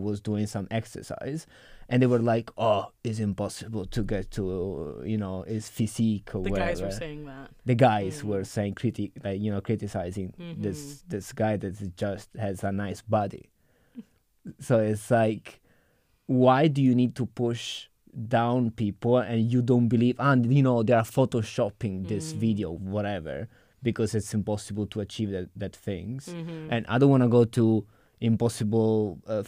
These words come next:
Speaker 1: physical standards. That's, that's
Speaker 2: That's
Speaker 1: not the
Speaker 2: another
Speaker 1: point.
Speaker 2: d-, d-,
Speaker 1: <laughs> That's
Speaker 2: topic for another day.
Speaker 1: <laughs> Yes, yes. Um, but why do you need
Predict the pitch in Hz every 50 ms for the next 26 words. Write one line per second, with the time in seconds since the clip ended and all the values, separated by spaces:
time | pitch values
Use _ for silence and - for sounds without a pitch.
0 | - 127 117 110 117 - 117 107 - - 107 104 101 101 101 101 90 - - -
1 | - 113 110 98 - - - _ - 110 110 107 - - 123 113 110 110 196 -
2 | - 127 123 120 123 131 - 151 165 214 233 170 143 170 160 175 170 160 151 -
3 | - - - - 147 156 147 - 135 175 160 156 160 156 143 135 127 131 - -
4 | - - - - - - 466 - - - - 202 208 208 208 190 156 - - -
5 | 123 127 123 123 120 120 123 123 123 123 120 - - - - - - - - _
6 | _ _ _ _ _ _ _ _ _ _ _ _ 143 113 110 127 120 120 110 -
7 | - - - _ _ _ _ _ _ _ - 120 123 120 120 120 120 120 120 120
8 | 123 120 120 117 117 113 113 113